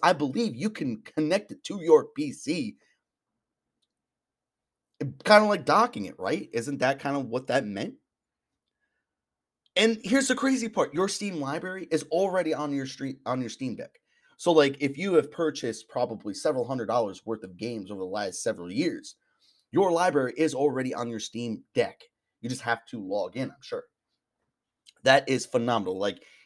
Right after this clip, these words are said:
if you've been playing Elden Ring lately, which, by the way, a lot of my friends have already played El-,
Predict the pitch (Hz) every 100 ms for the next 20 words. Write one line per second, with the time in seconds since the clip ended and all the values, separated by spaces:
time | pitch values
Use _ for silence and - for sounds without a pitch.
0 | - 143 143 175 165 156 160 151 147 131
1 | 135 117 98 95 85 78 87 85 95 101
2 | - 101 104 101 101 110 101 90 90 90
3 | 101 98 85 95 95 85 92 104 95 95
4 | 95